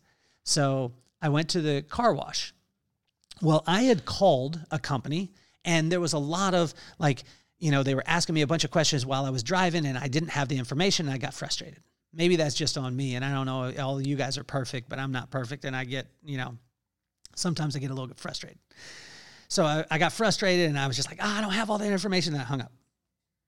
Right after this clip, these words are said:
Well, then I went to the car wash, and there was a,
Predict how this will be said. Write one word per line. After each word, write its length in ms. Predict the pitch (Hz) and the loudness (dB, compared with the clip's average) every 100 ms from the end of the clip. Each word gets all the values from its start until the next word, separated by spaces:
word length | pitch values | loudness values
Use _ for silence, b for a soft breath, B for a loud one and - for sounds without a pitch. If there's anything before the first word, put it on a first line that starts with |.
| _ _ _ _ - | _ _ _ _ -2
Well, 140 | 156 | 2
then 220 | 180 220 | 4 4
I 80 | 185 | 4
went 140 | 160 151 | 2 0
to 40 | |
the 60 | 127 | 0
car 220 | 196 208 | 2 2
wash, 300 | 131 135 - | 2 0 -2
and 100 | 135 | -2
there 120 | 135 | -2
was 140 | 135 131 | -2 -2
a, 200 | 127 | -4